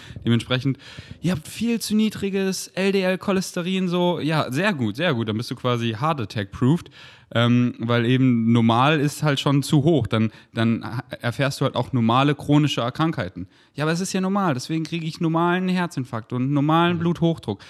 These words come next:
Speaker 1: Ja, nee, gar keinen Bock drauf. Oder eure, so, Craig hat echt viele Artikel darüber und, äh, warnt immer davor, "Ey, seht es so kritisch", wenn eben der Arzt sagt, "Ey, ich hab zu wenig weiße Blutkörperchen", dann ist das was Gutes.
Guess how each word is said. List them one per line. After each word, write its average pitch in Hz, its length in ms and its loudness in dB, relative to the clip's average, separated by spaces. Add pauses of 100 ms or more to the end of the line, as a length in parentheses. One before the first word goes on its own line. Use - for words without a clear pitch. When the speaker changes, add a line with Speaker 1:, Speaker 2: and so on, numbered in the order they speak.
(140)
Speaker 1:
Ja, 151 140 0
nee, 165 200 2
gar 131 140 0
keinen 139 200 0
Bock 151 160 0
drauf. 104 220 -6
Oder 117 200 -2 (300)
eure, 127 640 2
so, 120 260 0
Craig 143 260 0
hat 139 140 0
echt 127 180 -2
viele 165 220 0
Artikel 143 340 -2
darüber 117 380 0
und, 117 240 2 (460)
äh, 113 280 0
warnt 147 320 2
immer 113 200 2
davor, 117 440 0 (200)
"Ey, 143 500 0 (100)
seht 127 220 -4
es 123 100 -4
so - 80 -12
kritisch", 143 360 -2 (460)
wenn 120 760 2
eben 123 160 0
der 113 120 2
Arzt 123 180 0
sagt, 127 180 -4
"Ey, 135 100 2
ich 135 140 0
hab 123 100 -4
zu 143 200 -2
wenig 135 400 2
weiße 131 260 0
Blutkörperchen", 120 800 -2
dann 123 160 4
ist 139 120 0
das 131 100 0
was 123 160 -2
Gutes. 180 560 2